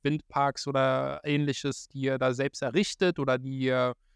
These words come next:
exklusiv einkauft oder was muss man sich da vorstellen?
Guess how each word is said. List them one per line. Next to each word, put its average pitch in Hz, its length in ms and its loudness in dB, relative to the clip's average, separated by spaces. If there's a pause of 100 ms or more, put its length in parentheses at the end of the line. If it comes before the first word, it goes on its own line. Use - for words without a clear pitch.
(140)
exklusiv 147 960 -4
einkauft 170 720 4
oder 139 260 2
was 143 300 0
muss 147 180 -2
man 143 100 -2
sich 127 120 -8
da 127 80 -10
vorstellen? - 420 -16